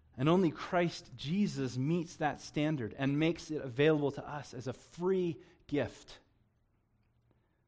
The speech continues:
Romans six twenty-three says, "For the wages of sin is death." But there is a huge but here. But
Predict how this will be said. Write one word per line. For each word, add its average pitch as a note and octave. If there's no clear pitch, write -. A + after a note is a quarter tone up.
Romans D3
six -
twenty-three D3
says, A#2
"For B2+
the B2
wages C3
of A#2+
sin A#2+
is A#2+
death." -
But A2
there C3
is A#2+
a G#2+
huge C#3
but C#3
here. G#2
But -